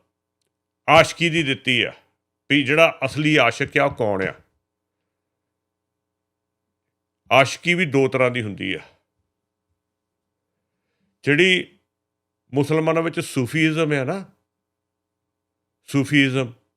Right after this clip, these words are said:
ਗੱਲ ਉਹ ਵੀ ਆਸ਼ਕੀ ਦੀ ਕਰਦੇ ਆ, ਪਰ ਉਹ ਸਰੀਰਕ ਆਸ਼ਕੀ ਕਿਸੇ ਮਹਿਬੂਬਾ ਨਾਲ ਨਹੀਂ ਹੈਗੀ, ਉਹ ਆਸ਼ਕੀ ਉਸ law of universe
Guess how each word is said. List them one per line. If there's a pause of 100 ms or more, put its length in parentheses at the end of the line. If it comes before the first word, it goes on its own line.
(260)
ਗੱਲ
ਉਹ
ਵੀ
ਆਸ਼ਕੀ
ਦੀ
ਕਰਦੇ
ਆ, (2000)
ਪਰ
ਉਹ
ਸਰੀਰਕ
ਆਸ਼ਕੀ
ਕਿਸੇ (360)
ਮਹਿਬੂਬਾ
ਨਾਲ
ਨਹੀਂ
ਹੈਗੀ, (840)
ਉਹ
ਆਸ਼ਕੀ
ਉਸ (400)
law
of
universe